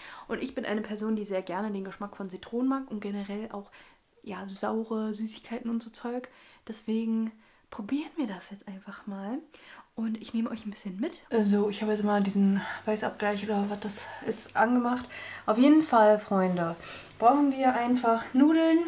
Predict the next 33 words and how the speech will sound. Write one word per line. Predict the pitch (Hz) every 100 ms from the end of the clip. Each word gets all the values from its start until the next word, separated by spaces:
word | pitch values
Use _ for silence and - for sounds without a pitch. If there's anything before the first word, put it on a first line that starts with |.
| - -
Zitrone, | - 240 - 285 302 294 294
Pflanzenmilch, | - 262 294 285 277 285 285 - - - - - - -
eine | 240
Zwiebel | - 254 277 277
und | 247 240 - -
Knoblauch. | - - 214 240 254 190 180 208 320 - - - - - -
Ich | -
muss | - -
hier | -
mal | 220 220 110
den | 226 220 - - - - - - - - - - -
Ofen | 262 277 294 285
zumachen, | - - 294 302 247 247 349 - - - - - -
weil | 247 247
der | 247
stört | - 254
mich | 226 214
ein |
bisschen. | 196 - 254 311 - - - - - - -
Und | 254 262 269 262 -
eigentlich | 208 254 269 254 - - - -
scheint | - - 285
das | 320 311
ganz | 269
einfach | 269 247 359 311
zu | - 220
sein. | 214 233 359
Ich | -
mache | 262 269
jetzt | 254
hier | - 254
mal | 247
mein | 233 233 226 220